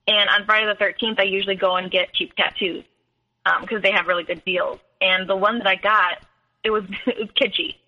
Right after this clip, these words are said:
Um, it was very small. It was, uh, a heart with butt in it. You know, it was like lacy underwear or whatever. I don't know. I, it was, it was very kitschy. But I had, I had texted, I don't know, like, five or six people, just be like, "Is this,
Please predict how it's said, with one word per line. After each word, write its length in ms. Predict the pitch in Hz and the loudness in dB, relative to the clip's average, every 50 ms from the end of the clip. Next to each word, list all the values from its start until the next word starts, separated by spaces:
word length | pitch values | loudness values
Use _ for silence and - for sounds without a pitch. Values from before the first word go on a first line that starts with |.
| - - - - - - _ - - | -18 -18 -18 -18 -20 -20 _ -2 2
Um, 460 | 196 202 180 165 - - - - - _ - | 2 2 4 2 0 -4 -6 -14 -12 _ -2
it 100 | - 226 | 0 0
was 160 | 214 214 202 190 | 0 -2 0 2
very 300 | 202 196 208 247 254 - | 2 4 4 2 0 -2
small. 300 | - 208 190 185 185 185 | 0 2 2 2 2 2
It 100 | - 190 | 0 0
was, 160 | 208 208 208 196 _ - | 0 0 -2 -4 _ -4
uh, 360 | - 190 180 180 175 170 175 190 - _ _ _ - | -2 0 0 0 0 -2 -2 -4 -8 _ _ _ -2
a 60 | 196 | 0
heart 300 | 202 - - 226 233 - | 0 2 2 2 2 2
with 120 | 202 208 - - - - | 0 -2 -4 -4 -2 0
butt 160 | 180 175 170 | 0 0 0
in 120 | 170 165 | -2 -6
it. 160 | 165 - - _ _ _ _ _ _ _ _ _ _ _ _ - | -8 -10 -10 _ _ _ _ _ _ _ _ _ _ _ _ -6
You 100 | - 208 | -2 0
know, 180 | 190 190 190 190 | 2 2 2 2
it 40 | 190 | -2
was 80 | 196 - - | -4 -2 0
like 180 | 196 190 185 - | 0 2 2 2
lacy 320 | 196 190 180 - - 165 | 0 0 0 -2 -2 -4
underwear 360 | 175 175 165 160 165 170 156 | -2 -2 0 0 0 0 0
or 40 | - | -2
whatever. 320 | - - - - - - - | -4 -6 -6 -4 -4 -2 0
I 100 | - 202 | 2 2
don't 120 | 196 190 | 2 2
know. 60 | 180 175 | 2 2
I, 260 | - 196 208 208 185 - | 2 2 0 0 -4 -2
it 100 | - 208 | 0 0
was, 100 | 220 226 202 - | 0 0 -2 -2
it 120 | - 214 233 | -2 -2 -2
was 80 | 190 | 0
very 240 | 190 220 214 202 190 | 0 2 2 2 0
kitschy. 440 | - - 185 - - - - - - _ _ - - - - _ _ - | -2 -4 -4 -2 -4 -6 -8 -10 -14 _ _ -20 -20 -20 -20 _ _ 0
But 140 | 214 240 226 | 2 2 4
I 80 | 240 | 4
had, 220 | 247 247 247 233 - - - | 2 2 0 0 -2 -4 -2
I 100 | - 226 | 0 0
had 160 | 233 226 214 - | 0 0 0 0
texted, 460 | 226 240 - - - 339 269 214 - _ _ - | -2 -2 -2 -2 -4 -4 -4 -4 -8 _ _ -4
I 80 | - | -4
don't 80 | 302 349 | -2 0
know, 80 | 370 | 0
like, 160 | 285 196 170 - _ _ | 0 0 -2 -4 _ _
five 260 | - 165 175 190 190 190 | 2 2 4 4 2 2
or 80 | 208 - | 0 0
six 180 | - 196 190 - _ - | 0 -2 -2 -4 _ -4
people, 460 | 208 214 - - 160 - 185 208 _ _ _ _ _ _ _ _ - | -4 -4 -2 -4 -4 -4 -4 -6 _ _ _ _ _ _ _ _ -6
just 140 | 214 226 - | -6 -6 -6
be 80 | - - | -4 -2
like, 160 | 214 202 - - | -2 -2 0 0
"Is 160 | - 214 202 190 | 0 0 2 2
this, 160 | 208 202 | 0 0